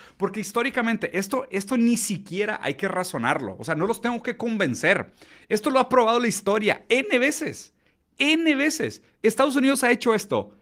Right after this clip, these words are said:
sesenta veces los últimos dos siglos. Sesenta veces. Los últimos dos siglos Estados Unidos ha hecho esto sesenta veces. Es, crea un grupo paramilitar que él mismo fondea,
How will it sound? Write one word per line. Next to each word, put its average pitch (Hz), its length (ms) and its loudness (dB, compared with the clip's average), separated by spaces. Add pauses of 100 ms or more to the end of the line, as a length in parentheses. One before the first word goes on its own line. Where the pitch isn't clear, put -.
(120)
sesenta 247 720 4
veces 208 340 2
los 160 180 4
últimos 165 440 -2
dos 135 180 -2
siglos. 98 440 -6
Sesenta 294 640 2
veces. 214 400 -2 (160)
Los 185 140 -4
últimos 285 360 2
dos 262 160 2
siglos 247 300 0
Estados 233 280 -2
Unidos 233 240 -2
ha 220 60 -2
hecho 220 200 -4
esto 233 280 0 (200)
sesenta 254 680 0
veces. - 480 -8 (280)
Es, 127 240 -2 (260)
crea 190 320 4
un 233 140 2
grupo 208 280 -2
paramilitar 127 840 -2
que 156 200 4
él 262 140 0
mismo 226 340 -2
fondea, 113 480 -2